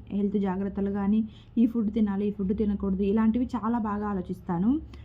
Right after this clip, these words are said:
అలాగే ఇంత జంక్ ఫుడ్ తినకూడదు అని కూడా ఆలోచించుకుంటాను. అది మీ అందరికీ తెలుసు, నా వీడియో చూస్తుంటే మీ అందరికీ almost అర్థమైపోతూ ఉంటుంది. So, అంత జాగ్రత్తగా ఉండే నేను,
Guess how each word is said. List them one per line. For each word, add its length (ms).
అలాగే 480
ఇంత 300
జంక్ 300
ఫుడ్ 240
తినకూడదు 480
అని 160
కూడా 160
ఆలోచించుకుంటాను. 720
అది 240
మీ 100
అందరికీ 340
తెలుసు, 300
నా 140
వీడియో 300
చూస్తుంటే 280
మీ 120
అందరికీ 340
almost 400
అర్థమైపోతూ 600
ఉంటుంది. 520
So, 120
అంత 400
జాగ్రత్తగా 720
ఉండే 380
నేను, 760